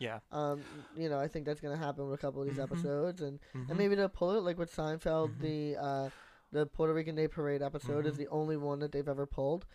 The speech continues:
Speaker 1: Yep.
Speaker 2: Um, and, and maybe that'll happen with, you know, a couple mo-, uh, uh, not just this episode, or, but overall in television history, like, maybe it just
Speaker 1: Mm.
Speaker 2: won't get syndicated, uh, on the more problematic episodes.
Speaker 1: Yeah.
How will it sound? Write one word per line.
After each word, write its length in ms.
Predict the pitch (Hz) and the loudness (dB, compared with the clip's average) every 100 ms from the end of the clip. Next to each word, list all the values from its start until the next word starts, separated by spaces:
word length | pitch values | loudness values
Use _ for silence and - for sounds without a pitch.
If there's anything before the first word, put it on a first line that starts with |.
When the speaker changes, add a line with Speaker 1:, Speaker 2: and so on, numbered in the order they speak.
| - | -12
Speaker 1:
Yep. 140 | 123 117 | -10 -6
Speaker 2:
Um, 560 | - 147 143 139 139 135 - 143 | 0 2 2 0 -4 -12 -10 -4
and, 380 | 151 147 143 - | -2 -2 -6 -4
and 180 | 156 | -2
maybe 220 | 156 151 147 | 2 2 2
that'll 240 | 151 151 | 2 2
happen 400 | 170 156 165 160 | 2 -2 -2 0
with, 300 | 156 156 156 | 2 2 0
you 100 | 156 | -2
know, 300 | 147 135 135 - - - - | 0 0 -2 -6 -20 -10 -6
a 80 | 151 | 0
couple 280 | 160 156 | 2 2
mo-, 140 | 156 151 - - | -2 -4 -6 -8
uh, 40 | |
uh, 40 | - | -8
not 200 | 165 170 165 | -2 0 0
just 240 | 160 151 143 | -4 -6 -6
this 160 | 151 175 | -2 0
episode, 520 | 165 160 - 156 151 | 0 -2 0 2 2
or, 180 | 143 139 - - | 2 0 -6 -20
but 340 | 147 139 151 | -18 -4 -2
overall 480 | 147 160 190 214 165 | 0 0 2 4 2
in 80 | 143 | 2
television 500 | 165 143 139 139 139 | 0 0 -2 -6 -6
history, 320 | 143 - 139 | -6 -4 -4
like, 160 | 135 127 | -4 -4
maybe 220 | 135 143 | -2 0
it 80 | 135 | -2
just 120 | 113 | -2
Speaker 1:
Mm. 20 | |
Speaker 2:
won't 160 | 143 139 | -4 -4
get 120 | 135 | -6
syndicated, 720 | - 156 143 - 131 120 67 - - - _ | -6 -4 -2 -2 -2 -4 -8 -12 -18 -20 _
uh, 160 | - 135 | -8 -4
on 160 | 135 143 | -2 -2
the 60 | |
more 160 | 139 127 | -2 -4
problematic 560 | - 131 123 69 123 - | -4 -6 -8 -10 -12 -12
episodes. 520 | - - 71 62 - - | -12 -12 -12 -14 -18 -12
Speaker 1:
Yeah. 200 | 113 | -10